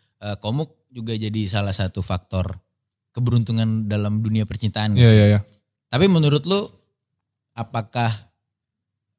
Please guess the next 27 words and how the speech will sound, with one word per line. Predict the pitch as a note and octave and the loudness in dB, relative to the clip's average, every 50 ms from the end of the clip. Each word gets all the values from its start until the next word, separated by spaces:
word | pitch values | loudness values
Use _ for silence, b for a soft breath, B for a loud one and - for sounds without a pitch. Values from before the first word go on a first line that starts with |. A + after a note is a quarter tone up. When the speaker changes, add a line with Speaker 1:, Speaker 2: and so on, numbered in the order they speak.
| _ _ _ _ _ _ _ _ _ _ | _ _ _ _ _ _ _ _ _ _
Speaker 1:
gimana | _ G#2+ A2 A#2 C3 | _ -4 -2 -2 0
ya | B2 G2+ | -2 -2
gua | G2+ G#2+ G2+ | -4 -6 -6
ngebahasinnya | F#2+ F#2+ F#2 F#2+ F#2 F2+ F#2+ G2+ G2+ G#2 G#2 G2 | -6 -8 -8 -8 -10 -10 -12 -12 -12 -10 -10 -12
ya? | E2+ - _ _ _ _ _ _ _ _ _ _ - | -12 -14 _ _ _ _ _ _ _ _ _ _ 2
Menurut | G2+ G#2+ A#2+ B2+ B2+ C3+ - | 4 8 8 10 8 8 6
lu | C#3+ D#3+ D3+ | 6 4 6
nih, | C3+ G#2+ - - _ _ | 4 2 2 -2 _ _
Speaker 2:
Hmm. | - B2+ B2 A#2+ G#2+ - - _ _ _ _ _ | 0 4 4 4 4 0 -10 _ _ _ _ _
Speaker 1:
eh, | G2 F#2+ F#2+ F#2+ F#2+ F#2+ F#2+ F#2+ - - _ _ _ _ _ _ _ _ _ _ _ _ - | -6 -4 -2 -2 0 0 -2 -2 -4 -6 _ _ _ _ _ _ _ _ _ _ _ _ -4
kalau | - A2+ A#2+ A#2+ A#2+ | 0 2 4 6 6
lu | A#2+ A#2+ B2 B2 | 6 6 4 4
dianggap | B2 A#2+ B2+ - A2+ A#2 A#2 A2+ A2+ G#2+ - _ _ _ _ _ _ _ _ _ _ _ _ _ _ _ - | 2 0 -2 -2 -2 -2 0 2 2 0 0 _ _ _ _ _ _ _ _ _ _ _ _ _ _ _ -4
tidak | A2+ G#2+ G#2 G#2 G#2+ G2+ G2 F#2+ F#2 - _ _ _ _ _ _ _ _ _ _ _ _ _ _ _ _ _ _ _ | -2 -2 0 2 4 4 4 2 0 -4 _ _ _ _ _ _ _ _ _ _ _ _ _ _ _ _ _ _ _
ideal | - A#2+ A2 A2 A2 A2 G#2+ G2+ G2 | -6 -4 2 4 4 6 6 4 4
secara | F#2 - - - G#2 G2+ G2+ | 2 0 0 0 0 0 0
fisik | G2 - A2+ - - A#2+ G#2+ - - | -2 -2 -2 0 0 -2 -2 -4 -6
oleh | - G2+ G#2 G2+ G2 F#2 - - _ _ _ _ _ _ _ _ _ _ _ _ _ _ _ _ _ - | -4 -4 -2 -2 -2 -6 -8 -12 _ _ _ _ _ _ _ _ _ _ _ _ _ _ _ _ _ -2
your | A#2+ A2 G2+ F2+ | 0 2 2 2
crush | - - A2+ A2 B2+ E3 - - - | 0 -2 0 0 2 0 0 0 4
Speaker 2:
Hmm. | D#3 C#3+ C#3+ D3+ - - - _ - | 6 6 8 6 4 0 -10 _ -10
Speaker 1:
or | G#2 G#2+ | -8 -6
the | G#2 G2+ G2+ | -6 -6 -6
girl | F#2 G#2 G2+ | -6 -4 -4
you | G2 G2 | -4 -2
love, | F#2+ F#2+ C3 B2+ | 2 6 6 8
Speaker 2:
Hmm. | B2+ B2 | 8 6